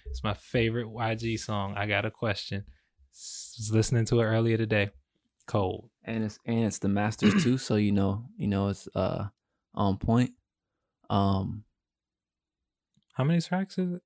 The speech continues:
Speaker 1: Thirteen?
Speaker 2: Thirteen tracks, thirty-two minutes, thirty-two seconds. My Life four hundred.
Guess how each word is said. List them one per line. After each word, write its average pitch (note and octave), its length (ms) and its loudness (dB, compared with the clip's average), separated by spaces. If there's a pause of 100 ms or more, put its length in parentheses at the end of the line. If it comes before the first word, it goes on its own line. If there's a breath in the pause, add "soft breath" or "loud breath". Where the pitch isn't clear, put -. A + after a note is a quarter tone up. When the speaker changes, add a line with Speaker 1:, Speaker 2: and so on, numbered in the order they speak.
Speaker 1:
Thirteen? E3+ 520 2 (120)
Speaker 2:
Thirteen C#3+ 300 6
tracks, - 440 4 (280)
thirty-two C#3 340 4
minutes, C3+ 280 6
thirty-two C3+ 340 4
seconds. C#3 500 0
My C3 220 6
Life B2+ 280 2
four C3+ 380 4
hundred. B2+ 340 6